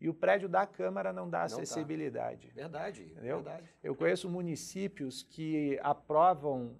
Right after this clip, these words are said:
Speaker 1: eh, legislação, e a Câmara aprova, por exemplo, da coleta seletiva do lixo,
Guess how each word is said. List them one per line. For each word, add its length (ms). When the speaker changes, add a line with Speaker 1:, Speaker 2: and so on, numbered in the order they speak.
Speaker 1:
eh, 420
legislação, 920
e 80
a 80
Câmara 420
aprova, 540
por 160
exemplo, 260
da 100
coleta 500
seletiva 680
do 140
lixo, 520